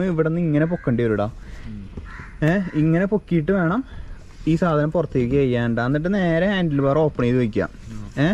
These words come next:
Speaker 1: ഇത് full നേരെ പൊക്കാം മേലോട്ട്.
Speaker 2: ആ.
Speaker 1: എന്നിട്ട് handle bar നേരെ പൊങ്ങിയിട്ട് ഇതിങ്ങനെ എടുത്ത് വെക്കുക. ഇവിടെ അല്ലേ bend വരണേ? ഏ, ഇവിടെ ദേ ലോക്കും കാര്യങ്ങളൊക്കെ ഉണ്ട്. മറ്റേ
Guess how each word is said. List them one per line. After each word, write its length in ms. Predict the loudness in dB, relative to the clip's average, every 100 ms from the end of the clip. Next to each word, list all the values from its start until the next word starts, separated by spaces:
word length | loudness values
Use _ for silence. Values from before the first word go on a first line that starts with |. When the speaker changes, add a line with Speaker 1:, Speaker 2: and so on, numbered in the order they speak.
| -2 -10 -16 -16 -12 -4
Speaker 1:
ഇത് 80 | -2
full 240 | 2 2 2 0
നേരെ 140 | -2 -2
പൊക്കാം 240 | -2 0
മേലോട്ട്. 360 | 2 2 0 -2 -2 -6
Speaker 2:
ആ. 80 | -12 -12 -8 -2
Speaker 1:
എന്നിട്ട് 380 | 0 0 0 -2 -2 -10 -18 -4
handle 340 | 0 2 2 0
bar 140 | 0 0 0
നേരെ 280 | 0 0 0 0
പൊങ്ങിയിട്ട് 400 | 2 2 2 0 0
ഇതിങ്ങനെ 300 | 0 2 2
എടുത്ത് 160 | 2 0
വെക്കുക. 240 | 0 -2 -6 -2 0
ഇവിടെ 140 | 2
അല്ലേ 120 | 2 2
bend 220 | 2 4 2
വരണേ? 240 | 2 0 -4 -10 -16 -16 -14 -12 -8 -2 0
ഏ, 20 | 0 -4 -4
ഇവിടെ 180 | -2 2
ദേ 80 | 2 2
ലോക്കും 400 | 2 2 0 -2 0
കാര്യങ്ങളൊക്കെ 480 | 0 0 0 -2 -2
ഉണ്ട്. 80 | 0
മറ്റേ 180 | 0